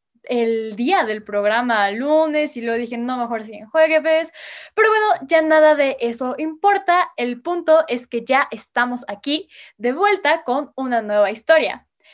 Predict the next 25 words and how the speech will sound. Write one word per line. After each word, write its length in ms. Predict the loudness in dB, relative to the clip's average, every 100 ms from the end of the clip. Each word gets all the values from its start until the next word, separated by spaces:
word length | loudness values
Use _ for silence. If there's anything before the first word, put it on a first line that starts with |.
| -20 _ _ _
Y 320 | 0 2 2
bueno, 680 | -2 -4 2 2 2 -2 -2
precisamente 920 | -6 -8 -8 -8 -6 -8 -4 -4 -4
esta 300 | -6 -10 -6 -8
historia 560 | -4 0 2 2 0 -2
nos 280 | -12 -12 -4
habla 340 | -2 2 2
un 200 | 2 -4
poquito 680 | -12 -12 _ -12 -8 0 2
acerca, 1040 | 2 -2 -12 -10 -4 -2 0 0 0 -4 _ -20 _ _ _ _ _ _
pues, 300 | 0 0 2
del 260 | -2 -2
tiempo 840 | -6 -4 0 0 -2 -6 -2 0 2
y 320 | -2 -6 -6
los 220 | -2 -4 -4
momentos 640 | -6 -4 -6 -2 -2 -2
que 120 | -10
vivimos 1500 | -10 -6 -6 -4 -6 -8 -8 -6 -6 -4 -4 -6 -12 -16 -18 -14
y, 500 | -12 -12 -14 -12 -12
pues, 380 | -6 -4 -4 -6
todas 320 | -4 -2 -2
esas 240 | -2 -4 -4
cosas 640 | -8 -6 -4 -2 -2 -2
medio 200 | -8 -20
extrañas 1040 | -20 _ -8 -4 -4 -6 -8 -4 -2 -2